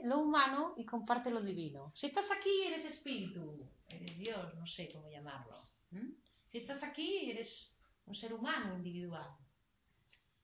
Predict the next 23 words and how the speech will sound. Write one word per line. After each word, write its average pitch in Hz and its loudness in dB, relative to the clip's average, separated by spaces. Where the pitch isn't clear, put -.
Pero 208 -2
si 196 -4
estás 330 -4
funcionando 202 -4
aquí, 254 -4
o - -20
sea, 170 -6
cuando 165 -6
digo 202 -2
aquí, 196 -6
eh, 165 -10
bueno, 156 -14
cuando 170 -4
digo 208 -2
aquí 196 -2
eres 185 -4
Dios, 185 -6
eres 180 -6
uno, 196 -4
estoy 185 -6
señalando 175 -4
al 156 -8
siete. 135 -8